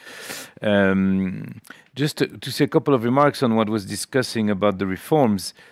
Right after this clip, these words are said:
Um, uh, bon, election of, of, of governors, I mean, there's not really an equivalent in French system to governor.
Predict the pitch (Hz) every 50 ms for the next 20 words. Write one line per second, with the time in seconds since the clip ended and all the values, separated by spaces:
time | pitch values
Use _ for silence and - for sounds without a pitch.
0 | _ _ _ _ _ - - 104 104 101 101 101 101 98 98 101 101 107 107 101
1 | 95 - - - - - _ _ _ _ _ _ _ _ _ _ _ _ _ -
2 | 120 117 - 110 107 107 - - - - - - - - - - _ 104 107 107
3 | 113 120 110 101 101 - - - 107 110 117 117 - - 120 107 101 101 104 101
4 | 95 - 95 87 92 98 101 92 92 92 92 98 98 98 98 107 110 104 113 113
5 | 110 107 90 104 101 98 98 98 101 98 95 90 107 110 107 101 - - 98 104
6 | 104 101 95 98 - - 101 90 98 95 92 82 85 87 82 - - 107 98 87
7 | - - 90 - - - 92 87 87 87 90 _ - 92 85 - 92 82 85 87
8 | 85 85 85